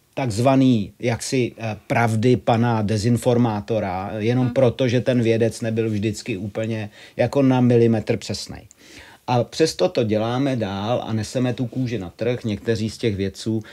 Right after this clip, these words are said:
Speaker 1: se radši už vzdali i svý vlastně povinnosti něco vysvětlovat veřejnosti, protože za to slízají,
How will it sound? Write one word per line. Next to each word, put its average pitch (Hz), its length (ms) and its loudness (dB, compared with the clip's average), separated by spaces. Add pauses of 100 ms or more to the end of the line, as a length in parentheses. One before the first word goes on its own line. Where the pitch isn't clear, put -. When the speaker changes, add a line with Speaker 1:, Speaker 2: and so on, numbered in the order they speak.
(140)
Speaker 1:
se - 160 0
radši 110 460 0
už 107 280 -6
vzdali 95 460 -4
i 98 140 -6
svý - 1080 -6
vlastně 104 360 -4
povinnosti 104 840 -2
něco 107 280 -4
vysvětlovat 101 640 -2
veřejnosti, 98 560 -4
protože 104 360 -4
za 95 120 -4
to 101 140 -8
slízají, 101 680 -4